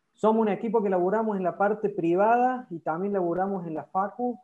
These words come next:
así que eso está, está muy bueno porque hacemos esa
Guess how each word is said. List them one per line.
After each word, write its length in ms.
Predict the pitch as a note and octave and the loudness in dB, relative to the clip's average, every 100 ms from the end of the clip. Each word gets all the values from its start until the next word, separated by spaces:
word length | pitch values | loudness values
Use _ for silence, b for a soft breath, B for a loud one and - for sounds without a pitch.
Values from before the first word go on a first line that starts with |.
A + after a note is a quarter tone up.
| D#3 | -20
así 260 | - E3+ | -20 -10
que 120 | D#3+ | -6
eso 200 | F3+ F3+ | -6 -8
está, 460 | F3 - F3+ F3 D#3+ | -16 -6 -4 -4 -6
está 160 | - F#3 | -10 -10
muy 160 | F3+ | -8
bueno 320 | E3+ F#3 G#3 G3 | -6 -4 -4 -6
porque 240 | E3+ D3 | -8 -8
hacemos 460 | C#3+ D3 F#3+ F3 D#3+ | -10 -10 -14 -14 -12
esa 600 | F3+ F3+ - D#3+ C#3+ | -12 -12 -10 -8 -8